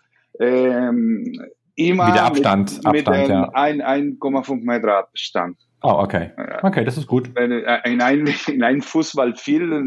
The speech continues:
Speaker 1: <laughs> natürlich können wir mehrere haben, aber die Räume sind nicht so groß, natürlich. Und deswegen, wir haben ungefähr, äh, bis zwölf, dreizehn Paare pro Kurs. Sechsundzwanzig Leute ungefähr.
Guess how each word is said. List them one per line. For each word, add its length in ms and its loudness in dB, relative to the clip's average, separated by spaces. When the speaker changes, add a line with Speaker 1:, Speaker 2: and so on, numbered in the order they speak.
Speaker 1:
<laughs> 120 -6
natürlich 500 0
können 260 0
wir 200 0
mehrere 480 0
haben, 360 0
aber 240 2
die 300 0
Räume 340 0
sind 200 -2
nicht 140 -6
so 100 -4
groß, 400 -4
natürlich. 580 -4
Und 240 0
deswegen, 440 2
wir 120 2
haben 560 0
ungefähr, 1500 0
äh, 160 -12
bis 180 -6
zwölf, 640 0
dreizehn 640 2
Paare 440 2
pro 160 0
Kurs. 640 -6
Sechsundzwanzig 680 0
Leute 240 2
ungefähr. 340 -10